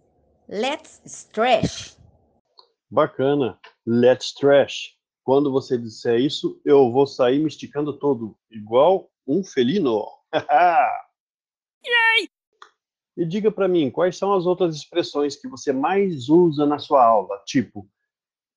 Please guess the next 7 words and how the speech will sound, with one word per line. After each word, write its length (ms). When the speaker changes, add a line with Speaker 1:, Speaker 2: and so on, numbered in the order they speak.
Speaker 2:
"levante 400
suas 280
mãos" 640
ou 400
"estique 340
suas 220
pernas"? 880